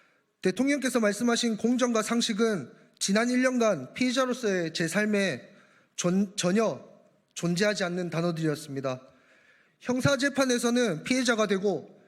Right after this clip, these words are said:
민사인 명도소송에서는 피고인이 된 지금 전세 사기를 당한 저는 이곳저곳에서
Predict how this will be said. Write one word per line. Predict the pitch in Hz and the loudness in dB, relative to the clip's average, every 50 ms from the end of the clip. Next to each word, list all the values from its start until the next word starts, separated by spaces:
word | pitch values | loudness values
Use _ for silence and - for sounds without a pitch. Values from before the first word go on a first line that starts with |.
| _ - | _ -4
민사인 | - 180 202 220 208 254 262 254 254 247 214 190 160 - | 0 2 2 4 4 2 2 2 2 2 0 0 -2 2
명도소송에서는 | 170 180 196 220 214 254 254 262 262 233 247 247 233 226 233 220 220 196 170 180 | 2 2 2 4 2 2 2 2 0 2 2 2 2 0 0 0 0 -2 -2 -2
피고인이 | - 262 240 269 277 277 262 247 | -2 -2 0 0 0 2 0 0
된 | 202 226 214 208 | 0 0 0 -2
지금 | - - 196 202 240 220 170 123 - - - _ _ _ _ _ _ _ _ _ _ _ | -2 -4 -2 0 0 0 0 -4 -8 -16 -20 _ _ _ _ _ _ _ _ _ _ _
전세 | - - 208 254 240 285 277 | 0 0 2 2 2 0 0
사기를 | - 254 254 226 247 240 233 233 - - 196 208 214 220 214 | 2 0 0 2 2 0 0 0 -2 0 0 2 2 2 0
당한 | - 160 185 208 214 196 170 | -2 -2 0 0 0 0 -2
저는 | - - 196 202 208 196 151 123 - - - - - - - - | -2 -2 0 0 0 0 -2 -6 -12 -20 -20 -20 -20 -20 -14 -6
이곳저곳에서 | - 226 202 247 240 247 - 247 - 247 240 233 214 190 202 185 160 131 - | -4 0 0 0 0 2 0 0 0 0 0 0 0 0 0 0 0 -2 -6